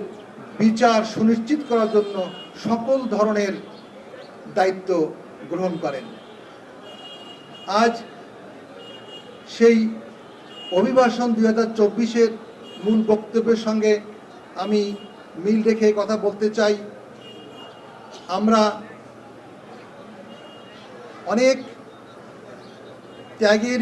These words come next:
বিনিময়ে একটা স্বাধীন সার্বভৌম রাষ্ট্র পেয়েছি। রাষ্ট্র আমাদের ছোট হতে পারে, আমাদের মান গুণ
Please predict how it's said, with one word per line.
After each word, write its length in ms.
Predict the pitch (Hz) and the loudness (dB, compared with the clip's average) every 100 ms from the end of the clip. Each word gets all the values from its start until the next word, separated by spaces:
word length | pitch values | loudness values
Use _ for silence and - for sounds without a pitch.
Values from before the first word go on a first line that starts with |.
| 226 | 2
বিনিময়ে 480 | 226 226 220 196 156 - - - - - - - - - - - - - - - - - - - | 2 4 4 2 -2 -12 -18 -20 -20 -20 -20 -20 -20 -18 -18 -20 -20 -20 -20 -20 -20 -20 -16 -8
একটা 200 | 202 - 220 - | -6 0 0 2
স্বাধীন 360 | 214 220 226 220 - | 0 2 2 2 0
সার্বভৌম 500 | 202 202 220 202 214 214 | -2 2 2 2 2 2
রাষ্ট্র 220 | 196 196 202 | 0 -2 -2
পেয়েছি। 340 | 208 202 202 214 - - - - - - - - - - - - 175 | 2 2 0 -6 -6 -14 -20 -20 -20 -18 -18 -18 -20 -20 -20 -6 0
রাষ্ট্র 260 | 208 202 254 240 | 0 2 0 2
আমাদের 280 | 247 247 233 - | 0 0 -2 0
ছোট 140 | 226 240 220 | 0 2 2
হতে 180 | 226 233 | 2 0
পারে, 200 | 220 220 208 - - - - - - - - - - - - - - - - 190 | 2 2 0 -2 -14 -18 -20 -20 -20 -20 -20 -20 -20 -20 -20 -20 -20 -18 -8 -2
আমাদের 340 | 220 220 226 208 202 | 0 4 6 6 4
মান 260 | 214 226 226 214 | 4 4 4 2
গুণ 240 | 208 226 | 4 4